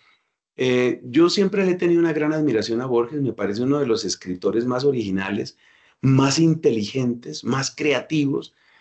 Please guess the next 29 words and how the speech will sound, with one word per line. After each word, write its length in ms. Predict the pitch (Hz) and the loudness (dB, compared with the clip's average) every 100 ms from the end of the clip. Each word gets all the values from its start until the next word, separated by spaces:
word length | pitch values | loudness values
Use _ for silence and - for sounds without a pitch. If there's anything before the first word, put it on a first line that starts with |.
| _ _ - | _ _ -6
que 140 | 123 | -2
ha 100 | 113 | 2
conocido 560 | 147 139 104 113 117 139 | 2 2 2 2 2 2
el 100 | 139 | 2
mundo, 380 | 135 123 135 | 0 0 -2
por 140 | 123 101 | -4 -2
lo 80 | 92 | 0
menos 280 | 101 117 | 0 -2
en 80 | 120 | -2
los 120 | 98 | -2
últimos 380 | 101 101 127 113 | -2 -4 -4 -4
doscientos 500 | 98 92 98 98 127 | -4 -4 -4 -4 -6
años. 380 | 120 113 143 - _ _ _ _ _ _ _ _ _ | -4 -4 -6 -14 _ _ _ _ _ _ _ _ _
Pero 480 | 139 147 143 139 - | 2 6 6 4 2
me 120 | 143 139 | 2 2
encontré 460 | 135 131 135 156 | 2 0 0 -2
con 160 | 208 202 | 0 2
una 140 | 202 | 2
entrevista 640 | 208 160 127 131 135 170 | 2 0 2 2 0 0
de 100 | 160 | 2
Borges 580 | 123 127 - 156 160 - | 2 0 -2 -8 -12 -14
donde 380 | - 123 120 120 | -4 0 2 4
el 80 | 113 | 4
hombre 480 | 123 131 151 165 - _ _ | 2 2 0 -2 -6 _ _
muestra 520 | 143 160 160 - 170 160 | 4 6 6 2 -4 -4
su 180 | 143 | -4
credo, 360 | 135 214 180 - _ _ _ _ _ _ _ _ _ _ _ _ _ _ - | 0 0 0 -6 _ _ _ _ _ _ _ _ _ _ _ _ _ _ -2
con 260 | 180 185 | 2 4
una 520 | 233 240 240 - - | 4 2 0 -4 -8